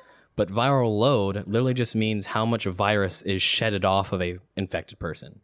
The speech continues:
right? So every virus has a viral load. It's just, you know, how it, it, it equates to how infectious a, uh, virus is or not.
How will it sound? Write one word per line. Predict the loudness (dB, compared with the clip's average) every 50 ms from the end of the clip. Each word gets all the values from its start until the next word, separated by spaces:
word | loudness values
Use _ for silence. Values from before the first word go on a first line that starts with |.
| _ _ _
right? | -2 -2 -2 -2
So | -2 -2 0 0 0 -2 -6 -10 _ _ _ _ _ _
every | -2 -2 0 0 0 0
virus | 2 2 2 2 2 2 0 0
has | -2 0 0 0 0 0
a | 0 2
viral | 2 2 2 2 2 2
load. | 4 4 2 2 2 0
It's | 0 0
just, | 0 0 -2 -2 -4
you | -4
know, | -8 -8 -10 -14 -18 -20 _ _ _ _ -12
how | -6 -2 0 0 0 0 -2 -6 -12 _ _ _
it, | 0 0 0 0
it, | -2 -2 0 0 -2 0 0
it | 0 0 0
equates | 0 -2 -2 -2 -2 -2
to | -2 0
how | 0 0 0
infectious | -2 -4 -4 -2 -2 -2 -2 -2 -2 -4 -2 -2 -2
a, | 0 0 0 -2 -4 -8 _ _ _ _ -20 -18 -6 -2
uh, | -2 0 0 0
virus | 0 0 0 2 2 2 2 2 2
is | 2 2 0 -2 -4 -6 -6 _
or | -4 -4 -2
not. | -2 -2 -2 -4 -4 -8 -12